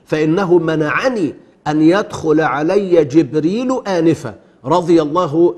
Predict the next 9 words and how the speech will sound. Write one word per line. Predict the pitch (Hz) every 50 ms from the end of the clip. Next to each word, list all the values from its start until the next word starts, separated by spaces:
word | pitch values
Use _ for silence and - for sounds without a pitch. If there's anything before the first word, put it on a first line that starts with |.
| - - - -
آه، | 139 143 147 143 143 143 143 147 143 139
عليه | 127 117 135 151 175 175 156
الصلاة | 170 156 - 156 156 180 175 185
والسلام. | 170 156 - - 147 131 113 98 - _ _ _
سيدنا | - - 156 196 220 214 214 196
جبريل | 175 131 180 160 165 190 233 262 269 262 240 - - - _ _ _ _ _ _ _
لما | 131 147 151 160 175
جه | 175 208 214 185 220
يدخل | 254 - - - 214 190 156 135